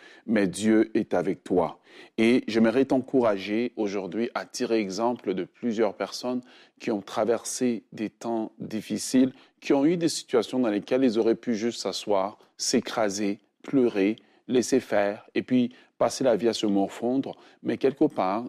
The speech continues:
ils ont pris une décision. Il y a la part de Dieu et à ta part à toi en tant que personne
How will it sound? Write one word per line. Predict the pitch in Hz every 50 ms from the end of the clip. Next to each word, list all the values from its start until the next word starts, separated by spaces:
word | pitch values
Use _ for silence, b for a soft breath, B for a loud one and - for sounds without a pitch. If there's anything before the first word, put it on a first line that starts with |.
| -
ils | - 123 101 113
ont | 113 117 117 113 - _
pris | - - - - 147 135 - -
une | 131 120 113 113 117 110 113 110 - _ -
décision. | 101 95 95 104 120 110 - - - 117 110 104 98 98 104 104 95 - - _ 113
Il | 120
y | 143
a |
la | 135 117 113
part | - - 123 139 131 131
de | 120 120 110
Dieu | 98 95 101 110 113 131 151 156 B B B B B B _ -
et | 123 123 113
à | 107 101 98
ta | - _ - 104
part | 95 - - 117 110 110 110 -
à | - 98 -
toi | - - 110 107 104 110 107 -
en | - 107 98
tant | - _ - 113 110
que | - - 101
personne | - - 92 - - - 127 117 - 123